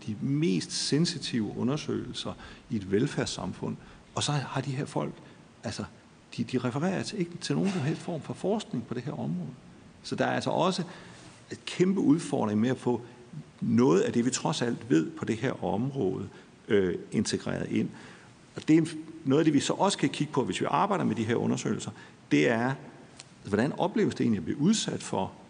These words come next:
de her undersøgelser? Hvordan gør vi det på en, en ordentlig og, og tryg måde for brugerne? Kan vi få et mere ensartet grundlag? Og så kommer det, jeg vil runde af med her, det er spørgsmålet omkring datagrundlag. Vi har brug for, at de her undersøgelser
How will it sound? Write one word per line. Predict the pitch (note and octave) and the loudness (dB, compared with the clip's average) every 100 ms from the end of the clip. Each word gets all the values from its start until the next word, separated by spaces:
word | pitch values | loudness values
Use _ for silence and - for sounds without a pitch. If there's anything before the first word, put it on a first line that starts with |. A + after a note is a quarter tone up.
| - | -6
de | A#2+ | -4
her | A2 | 0
undersøgelser? | - A2+ C#3+ C#3+ C3+ | 0 0 -2 -6 -8
Hvordan | C3 D3 | -2 -2
gør | E3 D3+ | 2 0
vi | D#3 | 2
det | F#3 - | 0 -2
på | A#2+ A#2 | -2 -2
en, | A2 F#2+ - | 0 -2 -2
en | A#2 - | -4 0
ordentlig | D#3 E3+ - A2+ G2 - | 0 -2 -2 -2 -2 -4
og, | B2 G2 - | -4 -6 -6
og | - | -8
tryg | - D3+ D#3 | -4 -4 0
måde | A#2 A#2 | 0 -2
for | - | -4
brugerne? | - - B2+ E3+ F#3 - - - - | -6 -4 -2 -2 -4 -6 -16 -20 -2
Kan | B2+ | 0
vi | |
få | A#2 C3 | 2 2
et | B2+ | 2
mere | A#2+ B2 | 0 2
ensartet | C3 C3+ - - G#2+ | 2 2 0 -4 -4
grundlag? | B2+ C#3 D3 - - - - | -2 -2 -2 -8 -18 -20 -4
Og | - | -2
så | - | -2
kommer | - D3 C#3 G#2+ F2+ - - - - | 2 2 4 2 -2 -10 -20 -10 2
det, | B2 B2 - | 4 4 2
jeg | A2 | -2
vil | F#2+ G2 - A2+ | -2 -4 -8 0
runde | G#2 C3 | 2 4
af | D#3 | 2
med | C3 | 0
her, | A2 B2+ A#2+ - - - | 0 0 -2 -14 -4 4
det | |
er | C3 | 4
spørgsmålet | - A#2 C3+ D#3 B2+ A2+ | 4 0 0 0 0 0
omkring | A2 G2+ - A#2 B2 - - | -2 -2 -2 -4 -4 -6 0
datagrundlag. | G2 A2 - - G2+ F2+ - | 2 2 -2 -8 -8 -8 -8
Vi | B2+ | -4
har | B2 - | -4 -2
brug | - B2+ F#3 A3 F#3 | -2 4 6 6 2
for, | - G#2+ A#2 B2+ - - - - | -4 -2 -2 -4 -14 -20 -10 -2
at | A#2+ A#2 | -2 0
de | D#3+ | -2
her | C3+ D#3 C#3 A2+ | 2 0 0 0
undersøgelser | A2+ D3 - - - A2 | 0 0 0 -4 -4 -6